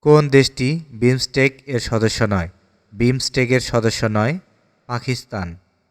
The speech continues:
বিমস্টেক এর সদস্য নয় পাকিস্তান। দুই হাজার ষোলো সালে সাহিত্যে নোবেল পুরস্কার কে পেয়েছেন? দুই হাজার ষোলো সালে সাহিত্যে নোবেল পুরস্কার পেয়েছেন বব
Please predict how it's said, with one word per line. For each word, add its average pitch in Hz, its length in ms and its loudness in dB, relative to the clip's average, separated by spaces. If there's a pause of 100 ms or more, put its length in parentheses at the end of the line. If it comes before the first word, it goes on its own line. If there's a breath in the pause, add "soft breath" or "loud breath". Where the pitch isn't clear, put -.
(1040)
বিমস্টেক 127 540 0
এর 131 160 -2
সদস্য 120 320 -6
নয় 123 240 -2 (420)
পাকিস্তান। 123 540 -6 (2250)
দুই 117 220 2
হাজার 143 260 6
ষোলো 131 340 0
সালে 113 300 2 (280)
সাহিত্যে 123 440 -2
নোবেল 120 280 0
পুরস্কার 113 480 -4
কে - 160 -12
পেয়েছেন? 101 440 -4 (640)
দুই 110 200 2
হাজার 123 240 2
ষোলো 117 300 -6
সালে 113 160 -2
সাহিত্যে 110 360 -6
নোবেল 110 280 -2
পুরস্কার 107 360 -8
পেয়েছেন 110 440 -4 (680)
বব 104 300 2